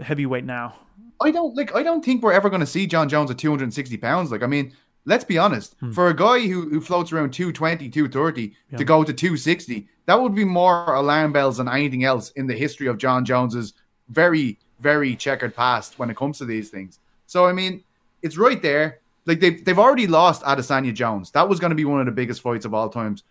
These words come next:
Speaker 2: By just pricking around and not making the fight happen when it's there, it's looking at you right, right in the face. So I feel like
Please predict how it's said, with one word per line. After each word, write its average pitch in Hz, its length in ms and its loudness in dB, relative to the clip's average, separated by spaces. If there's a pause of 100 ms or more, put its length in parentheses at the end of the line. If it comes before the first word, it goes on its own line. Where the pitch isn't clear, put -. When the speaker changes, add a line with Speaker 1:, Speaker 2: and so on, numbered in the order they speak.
(220)
Speaker 2:
By 156 160 4
just 180 280 -2
pricking 196 300 2
around 135 500 0
and 135 120 -4
not 139 180 0
making 127 240 -2
the 113 80 -4
fight 117 240 -2
happen 113 440 -2
when 123 140 -2
it's 117 160 -8
there, 120 380 0
it's - 140 -14
looking 127 240 -4
at 110 160 -6
you 110 40 -8
right, 110 280 -6
right 135 180 -2
in 147 60 -16
the 135 80 -14
face. 104 400 -8 (320)
So 135 400 2
I 175 80 4
feel 190 240 2
like 170 260 0